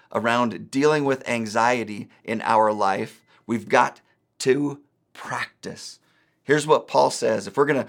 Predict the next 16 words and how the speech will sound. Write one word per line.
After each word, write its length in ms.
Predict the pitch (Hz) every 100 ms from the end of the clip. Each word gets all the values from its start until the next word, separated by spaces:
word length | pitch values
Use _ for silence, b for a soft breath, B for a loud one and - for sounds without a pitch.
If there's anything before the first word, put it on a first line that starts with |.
| B -
rediscover 640 | 143 160 160 156 156 160
joy, 400 | 127 117 113 113 b b
we've 140 | 113 107
got 200 | 123 123
to 60 |
learn 560 | 131 113 110 110 110 110 B -
to 100 | 113
practice. 800 | - 110 98 - - - - _ _ _ _ _ _
Verse 260 | 113 120 -
nine, 480 | 110 104 98 165 - _ _ _ _ _ b b
"Whatever 480 | 120 - 147 170 180
you 160 | 175
have 240 | 143 113 - -
learned 600 | 110 117 131 156 226 240 _ _ _ _ -
or 120 | 123
received 880 | 113 110 - 131 131 156 190 -